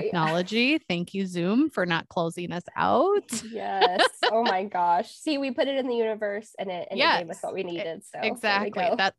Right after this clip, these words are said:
Speaker 1: that's what you gotta do,
Speaker 2: <laughs>
Speaker 1: right?
Speaker 2: Yeah.
Speaker 1: Um, so what is next for you? Like, what, I know we talked about your goals for this year, but,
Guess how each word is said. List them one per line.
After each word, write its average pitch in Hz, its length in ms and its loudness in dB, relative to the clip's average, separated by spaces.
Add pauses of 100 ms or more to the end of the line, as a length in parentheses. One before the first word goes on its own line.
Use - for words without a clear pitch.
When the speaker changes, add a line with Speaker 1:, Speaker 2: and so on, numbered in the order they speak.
(160)
Speaker 1:
that's 214 240 2
what - 180 -4
you 254 60 2
gotta 226 300 2
do, 196 300 -2
Speaker 2:
<laughs> - 0 -
Speaker 1:
right? 175 440 -2 (100)
Speaker 2:
Yeah. 190 400 4
Speaker 1:
Um, 170 220 -12 (800)
so 214 540 6
what 240 220 0
is 349 280 -4
next 285 320 -8
for 262 160 -4
you? 208 420 -2
Like, 147 260 -10
what, 202 360 -6
I 190 100 2
know 220 160 0
we 214 100 0
talked 202 280 -2
about 208 200 0
your 180 200 -2
goals 262 480 0
for 254 120 -8
this 226 300 -8
year, 233 340 2
but, 175 280 0